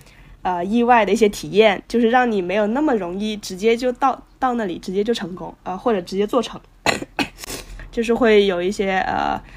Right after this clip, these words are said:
呃，奇奇怪怪、莫名其妙，甚至完全是你整个接受范围外的一个体验。但是我觉得我还是，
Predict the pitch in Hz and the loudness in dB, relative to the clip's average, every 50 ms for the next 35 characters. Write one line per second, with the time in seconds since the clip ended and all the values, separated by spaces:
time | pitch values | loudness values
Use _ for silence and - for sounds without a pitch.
0 | - - - - - - 214 208 - 240 208 - 208 - 247 233 220 233 233 226 | -20 -20 -20 -8 -2 -2 -2 0 0 -2 -2 -2 0 4 4 4 6 4 2 2
1 | 226 220 202 196 196 202 - - - 190 202 214 208 202 202 202 208 - 214 220 | 2 0 0 0 -2 -4 -4 -6 -4 -2 -2 0 0 0 0 -2 -2 0 0 0
2 | 240 214 214 - 202 196 - - - 311 294 285 269 262 - - - 214 208 220 | 0 -2 -2 -2 -4 -4 -4 -10 -14 -14 -12 -12 -12 -14 -10 -2 0 2 4 4
3 | 247 240 - 247 208 208 226 226 - 262 254 247 226 208 196 185 - 196 180 180 | 2 4 4 4 4 4 4 2 2 0 0 2 2 0 0 0 -2 -4 -2 -2
4 | 214 220 214 220 220 240 226 226 233 233 220 190 180 180 196 220 220 208 196 175 | -2 0 2 2 2 2 2 2 2 0 0 0 -4 -2 0 2 2 2 0 -4
5 | 170 165 170 185 190 - - - - 208 175 180 160 - _ _ - - - _ | -6 -6 -6 -8 -8 -8 -12 -14 -6 -4 -4 -4 -4 -8 _ _ -20 -20 -20 _
6 | - _ _ - _ - _ _ _ - _ _ _ _ 311 262 240 220 220 - | -20 _ _ -20 _ -20 _ _ _ -20 _ _ _ _ 2 4 4 4 2 0
7 | - 233 226 214 214 196 185 175 185 185 180 202 196 196 190 160 175 180 202 - | 0 2 4 4 4 4 0 0 -4 -2 0 0 0 0 -2 -4 -8 -8 -8 -6
8 | 226 220 214 196 180 | 0 2 2 2 0